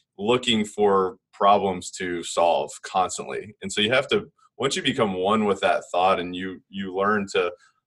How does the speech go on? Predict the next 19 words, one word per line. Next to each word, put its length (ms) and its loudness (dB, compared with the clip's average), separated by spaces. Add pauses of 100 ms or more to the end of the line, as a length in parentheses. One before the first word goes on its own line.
(140)
allow 280 6
that 240 2
saboteur 720 4
to 160 -6
just 300 0
kind 140 -2
of 60 -6
take 140 2
a 80 0
back 280 4
seat 320 -4 (200)
and 240 -2
not 260 4
let 140 2
it 120 -2
be 120 -4
driving 380 2
the 80 -4
bus, 380 0